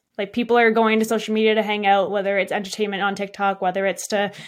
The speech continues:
search up a store on Instagram, whatever it is. But when they're going to Google, they're physically typing in what, what they're looking for. So it's literally where are they at within that purchasing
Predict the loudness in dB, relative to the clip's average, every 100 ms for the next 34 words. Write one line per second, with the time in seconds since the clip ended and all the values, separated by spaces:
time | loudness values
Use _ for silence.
0 | -6 2 2 2 0 -2 0 0 0 -4
1 | -4 -4 -2 -2 -2 -2 -4 0 2 4
2 | 2 -2 -4 -2 -2 0 0 -2 -8 _
3 | -10 -6 -4 -2 0 6 6 6 2 0
4 | -2 -2 -2 -4 -4 -4 -4 -4 -6 _
5 | 2 4 4 2 -2 -6 -14 -10 -8 -2
6 | 0 0 -2 0 2 4 4 4 0 -10
7 | 0 4 6 6 6 4 2 -2 -4 -2
8 | -2 -2 -6 -16 _ _ _ _ _ _
9 | _ _ -2 0 0 0 2 2 0